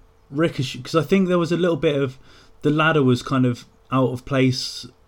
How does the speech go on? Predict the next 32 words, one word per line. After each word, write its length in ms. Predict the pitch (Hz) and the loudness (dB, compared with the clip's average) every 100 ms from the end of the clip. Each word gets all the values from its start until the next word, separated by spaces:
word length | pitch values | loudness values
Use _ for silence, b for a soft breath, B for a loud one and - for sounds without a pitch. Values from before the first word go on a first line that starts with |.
| _ | _
and 140 | 123 123 | -2 0
I 40 | |
think 280 | 123 143 127 | 2 0 2
they 100 | 123 | 2
were 80 | 123 | 4
maybe 420 | 127 120 120 120 - - _ - _ _ 120 | 2 2 0 -4 -14 -20 _ -20 _ _ -20
th-, 100 | 85 - _ _ _ 117 | -20 -20 _ _ _ -10
running 280 | 127 143 123 | -2 2 2
for 120 | 120 | 2
time 400 | 123 143 139 127 | -2 -2 2 2
sort 200 | 123 110 | 2 -2
of 80 | 113 | -10
thing, 460 | - 107 107 107 110 B B B B B B - | -12 -12 -12 -10 -12 B B B B B B 0
um, 400 | 127 127 127 120 | 4 4 4 2
and 120 | 131 135 | 0 -2
the 60 | |
p-, 120 | 127 | 0
way 220 | 143 156 175 | 0 2 2
the 120 | 165 | 0
camera 340 | 135 170 165 139 | -4 -2 0 0
was 120 | 110 | -2
positioned 800 | - 107 107 - 104 110 107 - b b b - | -4 -6 -6 -6 -8 -8 -10 -12 b b b 0
and 160 | 127 | 2
Ricochet 420 | 139 147 127 139 120 | 4 2 0 2 2
was 160 | 117 | 2
lining 360 | 131 127 123 120 | 2 2 2 2
the 80 | 120 | 0
ladder 320 | 135 117 107 | 0 -2 -4
up, 220 | 101 120 | -10 -6
you 100 | 123 | -4
could 160 | 123 131 | -2 -4
hear 560 | 120 160 147 127 113 | 0 2 4 2 -2